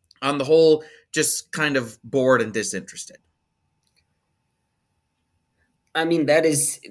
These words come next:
Speaker 2: completely unsurprising. Uh, knowing you, you,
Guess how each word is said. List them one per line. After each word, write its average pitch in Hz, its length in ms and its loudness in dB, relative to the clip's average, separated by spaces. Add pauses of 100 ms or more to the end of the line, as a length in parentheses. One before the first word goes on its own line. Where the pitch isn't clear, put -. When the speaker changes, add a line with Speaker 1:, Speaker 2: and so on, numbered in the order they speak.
(480)
Speaker 2:
completely 151 920 -2
unsurprising. 120 1300 -4 (480)
Uh, 107 260 -14
knowing 131 500 -2
you, 139 540 0 (840)
you, 123 920 -4